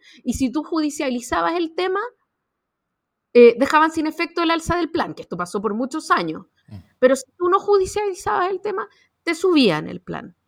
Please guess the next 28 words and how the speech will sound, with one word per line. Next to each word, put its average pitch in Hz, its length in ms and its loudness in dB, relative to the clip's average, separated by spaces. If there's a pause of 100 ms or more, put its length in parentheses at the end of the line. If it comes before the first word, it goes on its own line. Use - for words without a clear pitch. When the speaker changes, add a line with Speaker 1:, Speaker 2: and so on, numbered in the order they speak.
(360)
Speaker 1:
O - 40 -20
sea, 392 120 -2
una, 440 280 -4
un, 311 300 -12
un 370 220 -4
modelo 349 360 -2
de 403 80 -6
negocio 330 420 -6
bien 240 240 -4
nefasto - 520 -4
finalmente. 151 640 -14
Speaker 2:
Sí. 135 60 -6 (500)
Speaker 1:
Eh, - 100 -12 (400)
ya. 165 140 -4 (380)
Y 233 100 2
a 294 120 4
todo 453 200 4 (160)
eso 392 180 -4 (200)
se - 200 -4
viene 349 220 0
a 381 40 0
agregar 311 400 -2 (380)
el 285 160 -2
dictamen 254 760 -2 (180)
de 226 280 -2
la 247 120 -2
Corte 220 220 -12
Suprema 381 420 -6